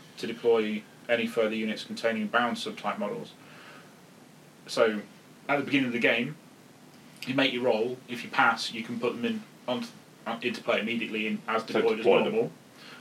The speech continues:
Speaker 1: or they go into reserve. Units placed in reserve, which are entirely composed of models with the bound subtype, do not have reserve rolls made for them. Instead, the controlling player may have a model with the psychic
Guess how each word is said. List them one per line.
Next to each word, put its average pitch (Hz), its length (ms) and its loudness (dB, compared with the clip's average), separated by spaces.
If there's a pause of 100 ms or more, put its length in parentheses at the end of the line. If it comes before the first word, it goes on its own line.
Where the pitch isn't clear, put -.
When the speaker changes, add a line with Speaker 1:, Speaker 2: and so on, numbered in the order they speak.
Speaker 1:
or 113 380 8
they 110 100 4
go 110 200 4
into 107 480 -2 (100)
reserve. 110 500 2 (720)
Units 196 260 4
placed 170 280 2
in 160 60 -2
reserve, 139 400 6
which 110 160 -4
are 131 40 0
entirely 135 340 2
composed 127 380 0
of 113 80 -6
models 120 300 2
with 107 80 -8
the - 60 -14
bound 139 280 6
subtype, 107 600 -4
do 123 80 -8
not 131 220 0
have 117 200 4
reserve 117 380 4
rolls 110 240 2
made 127 240 2
for - 100 -14
them. 120 240 -4
Instead, 117 300 0
the 117 60 -4
controlling 127 500 2
player 113 380 4 (600)
may 123 200 2
have 117 160 0
a 117 80 6
model 123 240 2
with 113 100 -4
the 110 80 -4
psychic 143 540 2